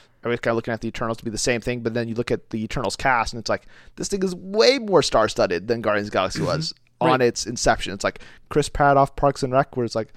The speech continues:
Speaker 1: "Oh, he's like, he's not Chubb anymore? Okay.
Speaker 2: Mm-hmm.
Speaker 1: Like, okay, cool, I
Speaker 2: Right.
Speaker 1: guess." Zoe Saldana's, like, somebody who's, like, been in big movies, but, like, she's not, like, that, like, recognizable, like, movie star in a sense. Bradley Cooper's probably the biggest star there, and he's,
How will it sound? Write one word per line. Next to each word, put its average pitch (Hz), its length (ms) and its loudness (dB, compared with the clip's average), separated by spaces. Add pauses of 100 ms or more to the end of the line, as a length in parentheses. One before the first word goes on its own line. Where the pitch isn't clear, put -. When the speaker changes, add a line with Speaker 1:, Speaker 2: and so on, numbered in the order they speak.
(280)
Speaker 1:
"Oh, 151 120 6
he's 160 160 4
like, - 160 2
he's 147 160 -4
not 147 200 0
Chubb 165 180 4
anymore? 349 360 0
Okay. 220 340 0 (180)
Speaker 2:
Mm-hmm. 165 300 -4
Speaker 1:
Like, - 260 -8
okay, 214 380 4
cool, 339 340 2
I - 120 -2
Speaker 2:
Right. - 100 6
Speaker 1:
guess." - 180 -4 (340)
Zoe 147 180 2
Saldana's, 156 440 2
like, 147 100 0
somebody 147 200 0
who's, 139 100 2
like, 135 240 0
been 135 140 4
in 127 220 -4 (120)
big 135 180 2
movies, 135 280 4
but, 120 140 0
like, 104 240 -2 (500)
she's 131 240 -4
not, 127 100 -2
like, 117 140 -2
that, 101 140 4
like, 104 200 0
recognizable, 117 960 0
like, 92 240 -4
movie 147 460 6
star 135 320 8
in 135 60 2
a 131 40 0
sense. 143 380 -2 (640)
Bradley 127 260 2
Cooper's 143 300 0
probably 131 200 4
the 127 60 -2
biggest 131 300 0
star 127 180 4
there, 139 160 4
and 127 80 -2
he's, 123 240 -4